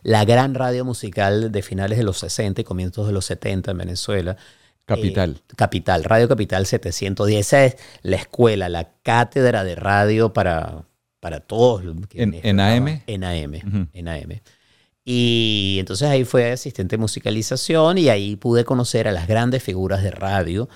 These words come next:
Speaker 1: porque estaban todos trabajando allí y fueron muchos mis maestros, mentores. Ahí conocí a, a Iván Locher y a muchos otros, eh, grandes figuras y otras grandes mujeres de radio que me enseñaron a hacer la radio que luego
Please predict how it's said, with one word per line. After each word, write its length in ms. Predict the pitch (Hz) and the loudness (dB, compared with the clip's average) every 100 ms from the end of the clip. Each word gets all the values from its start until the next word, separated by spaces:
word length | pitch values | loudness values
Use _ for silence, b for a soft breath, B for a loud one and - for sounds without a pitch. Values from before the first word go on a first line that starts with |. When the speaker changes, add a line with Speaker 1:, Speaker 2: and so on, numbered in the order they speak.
| b b - | b b -20
Speaker 1:
porque 200 | - 80 | -16 -10
estaban 340 | - 78 80 | -6 -4 -4
todos 240 | 104 92 | -6 -8
trabajando 560 | - 87 73 107 92 92 | -8 -8 -8 -8 -6 -4
allí 400 | 101 95 110 113 | -4 -2 -4 -6
y 120 | 104 | -10
fueron 500 | 98 - 113 104 120 | -10 -2 2 4 4
muchos 420 | 123 95 90 - 101 | 2 -2 -4 -4 -2
mis 160 | 95 | -2
maestros, 460 | 85 87 87 110 101 | -2 -4 -4 -4 -2
mentores. 480 | 87 78 98 107 98 | -4 -4 0 2 2
Ahí 120 | 82 | 0
conocí 500 | 95 82 - 87 90 | -4 -6 -6 -4 -2
a, 240 | 85 73 - | -2 -4 -6
a 100 | 90 | -4
Iván 240 | 82 80 | -2 -2
Locher 420 | 95 107 - 104 101 _ B B B | 0 0 -2 -4 -6 _ B B B
y 100 | 117 | 0
a 60 | 127 | 0
muchos 340 | 135 131 117 | 0 -6 -8
otros, 320 | 185 - 82 87 | -4 -4 -4 -4
eh, 520 | 82 - - 87 87 | -8 -10 -18 -16 -10
grandes 400 | 85 98 185 180 | -2 2 2 0
figuras 360 | - 85 92 92 | -4 -4 -2 -2
y 60 | 82 | -4
otras 200 | 80 104 | -6 -2
grandes 260 | 104 107 | -2 -2
mujeres 320 | 98 90 104 107 | -2 -2 0 0
de 60 | |
radio 340 | 104 101 104 123 | 2 2 2 2
que 100 | 123 | 0
me 100 | 92 | -2
enseñaron 540 | - 85 85 90 135 | -4 -6 -2 -2 0
a 120 | 113 - | -4 -8
hacer 280 | - 92 95 | -10 -6 -2
la 100 | 101 | -2
radio 320 | 104 107 117 127 | 2 2 2 2
que 120 | 101 | 2
luego 440 | 95 98 90 139 | 4 4 4 2